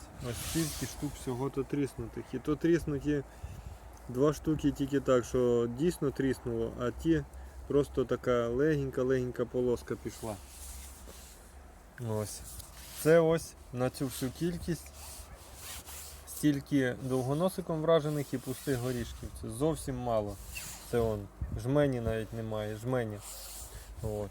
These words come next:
А тут ось така кількість горіха. От. Так що доволі непогано. Мені він подобається, цей сорт. Я раджу вам звернути на нього увагу.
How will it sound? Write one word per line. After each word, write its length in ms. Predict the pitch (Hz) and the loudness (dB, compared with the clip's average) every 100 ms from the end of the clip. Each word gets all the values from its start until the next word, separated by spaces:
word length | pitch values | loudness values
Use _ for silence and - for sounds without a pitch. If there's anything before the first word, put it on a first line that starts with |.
| - | -2
А 60 | |
тут 340 | 117 - 180 165 | -2 6 8 10
ось 420 | 156 - - - | 10 8 6 4
така 260 | 123 - 131 | 2 6 8
кількість 1700 | - 160 151 - 127 - - - - - - - - - - - 120 | 8 8 8 8 10 8 8 8 8 6 4 2 -2 -4 -2 2 6
горіха. 460 | 131 123 107 - 110 - - - - - - - - - - - - - - - - - - - - | 6 6 4 2 -2 0 0 0 -2 0 2 4 6 6 4 4 4 4 0 -10 -14 -12 -12 -8 -2
От. 560 | - - - - - - | 6 8 10 10 8 8
Так 100 | 143 | 6
що 240 | - - 143 123 - - - | 8 8 6 6 2 -2 -2
доволі 480 | 135 156 139 127 123 | 2 8 8 8 6
непогано. 480 | 113 135 165 165 151 - - 131 | 4 4 6 4 6 6 6 4
Мені 220 | 139 143 | 2 2
він 100 | 135 | 0
подобається, 680 | 120 131 151 160 147 135 135 | 0 0 0 2 2 2 -2
цей 180 | 123 131 | -4 -4
сорт. 340 | - 131 113 | -2 -2 0
Я 140 | 131 131 | 4 6
раджу 320 | 131 120 123 | 6 4 0
вам 180 | 120 117 | -2 -2
звернути 460 | 120 143 131 117 | 0 2 2 -2
на 140 | 120 117 | -2 0
нього 220 | 117 117 | 0 0
увагу. 500 | 127 165 180 147 | 2 6 6 6